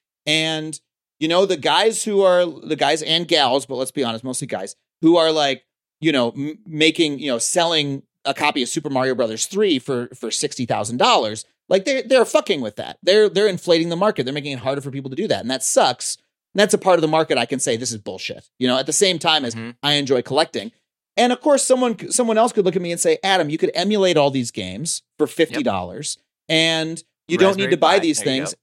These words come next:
Speaker 1: and you're just doing that 'cause you have extra money." And I'd say, "Yeah, that's true." But I do gain a lot of value out of it, you know, emotionally, and it, and it's a pretty cheap hobby to have.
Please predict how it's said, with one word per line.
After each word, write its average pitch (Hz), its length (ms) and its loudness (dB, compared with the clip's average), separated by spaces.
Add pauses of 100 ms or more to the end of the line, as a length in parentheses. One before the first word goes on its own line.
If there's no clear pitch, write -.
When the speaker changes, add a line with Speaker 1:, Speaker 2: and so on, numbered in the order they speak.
Speaker 1:
and 180 80 -2
you're 190 80 4
just 196 220 2
doing 208 200 2
that 190 140 0
'cause 190 200 0
you 190 100 0
have 190 280 0 (120)
extra 185 280 -2
money." 170 320 0
And 151 120 -6
I'd 151 140 -4
say, 170 120 4
"Yeah, 190 260 2
that's 147 220 -4
true." 139 460 -2 (260)
But 196 100 6
I 202 120 6
do 202 180 2
gain 185 220 0
a 170 60 2
lot 151 160 6
of 131 60 -2
value 104 320 -2
out 101 140 -4
of 98 80 -8
it, 113 160 -8
you 135 140 -2
know, 110 100 -2
emotionally, 117 640 -2
and 110 120 -4
it, 110 100 -6
and 135 120 -4
it's 127 100 -4
a 139 40 -8
pretty 151 200 0
cheap 120 200 -6
hobby 95 280 -8
to 87 60 -14
have. - 240 -18